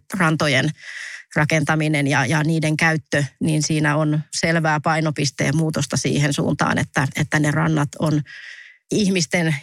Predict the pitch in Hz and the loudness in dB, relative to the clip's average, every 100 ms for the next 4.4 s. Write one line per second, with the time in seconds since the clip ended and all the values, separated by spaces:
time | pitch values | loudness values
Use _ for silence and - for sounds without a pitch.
0 | - 190 175 - 180 160 175 170 156 - | -2 0 0 0 0 0 0 0 -2 -2
1 | 156 156 185 170 170 151 - - - 165 | -2 0 0 0 0 0 -2 -6 -2 2
2 | 160 156 160 156 170 156 156 165 151 151 | 2 2 2 2 2 2 0 2 0 0
3 | - - 170 160 170 170 165 160 156 156 | -4 -2 -2 0 0 2 2 0 0 0
4 | 156 156 156 | 2 2 0